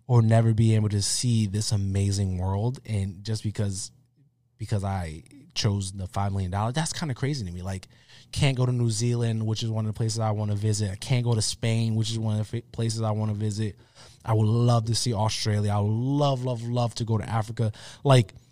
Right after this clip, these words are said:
I would love to go to these places, but if I choose the five million, I can't travel. Nah, I'm, I'm, I'm gonna keep my current pay and then, uh, hopefully one day get to see those countries. So I'm, that's what I'm gonna do. All right, so,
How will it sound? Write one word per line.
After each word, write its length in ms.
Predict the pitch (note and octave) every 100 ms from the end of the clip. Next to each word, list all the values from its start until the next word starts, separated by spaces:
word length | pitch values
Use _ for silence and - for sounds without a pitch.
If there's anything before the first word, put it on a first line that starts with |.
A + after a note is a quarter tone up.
| _ _ _ _ _ -
I 100 | C#3+
would 140 | C#3
love 320 | C3+ C#3 D3 C#3
to 80 |
go 160 | C3+ C3
to 20 |
these 120 | B2
places, 380 | - B2+ A#2 A2
but 380 | G#2+ A#2+ A#2 A2+ - _ _ -
if 160 | B2 B2
I 140 | A2+
choose 260 | - C3+ A#2+
the 100 | A#2
five 260 | A#2+ A2+
million, 260 | A2+ A2 G#2+
I 160 | G#2
can't 280 | G#2 - A2
travel. 300 | G2 A2 A2
Nah, 300 | A2 D#2+ D2 C#2
I'm, 140 | F#2 -
I'm, 180 | G#2+
I'm 140 | A2 A#2+
gonna 120 | A#2
keep 160 | - C3
my 120 | A#2
current 320 | - A#2+ G#2+
pay 300 | B2 A#2 A2
and 120 | G2+
then, 300 | G#2 G2+ G2 - - _ _ _
uh, 400 | F#2+ G2+ G2 F2+
hopefully 440 | G2+ - A#2 - A2
one 320 | G#2+ G#2 G#2
day 200 | G2+ G2
get 220 | F#2+ G2+
to 80 | -
see 260 | F#2+ - G2
those 280 | F2+ F#2+ -
countries. 380 | F#2 F2 E2+
So 80 | -
I'm, 80 | F2+
that's 240 | E2+ F2+
what 60 | D#2
I'm 20 |
gonna 240 | D#2 D2+ E2+
do. 80 | - _ _ _ _ _ _ - - -
All 220 | A2+ A2+
right, 240 | A2+ G#2 -
so, 480 | - B2+ A2+ G2